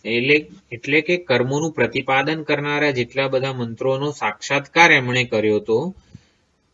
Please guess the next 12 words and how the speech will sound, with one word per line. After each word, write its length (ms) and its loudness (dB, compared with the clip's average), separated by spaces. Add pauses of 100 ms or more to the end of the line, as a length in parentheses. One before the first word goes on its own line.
એ 300 8
સત્ય 600 6
છે. 220 0 (400)
એટલે 160 2
મંત્રો 600 2
જે 180 4
કર્મનું 460 0
પ્રતિપાદન 680 -2
કરે 320 4
છે, 420 2 (400)
એ 280 2
કર્મનું 760 0